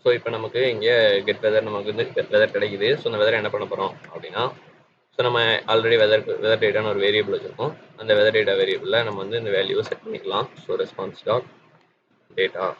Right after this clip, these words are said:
அப்படின்னு செட் பண்ணியாச்சு. So, இந்த ஃபங்க்ஷன் அவ்வளவுதான் முடிஞ்சிருச்சு.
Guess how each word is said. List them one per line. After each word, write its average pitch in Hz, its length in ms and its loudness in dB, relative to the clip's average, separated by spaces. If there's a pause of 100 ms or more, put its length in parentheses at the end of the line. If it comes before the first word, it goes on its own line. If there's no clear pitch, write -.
(120)
அப்படின்னு 95 260 -12
செட் - 220 -6
பண்ணியாச்சு. 95 560 -12 (640)
So, 135 100 0
இந்த 123 120 4
ஃபங்க்ஷன் 104 360 -4
அவ்வளவுதான் 90 280 -4
முடிஞ்சிருச்சு. 92 440 -10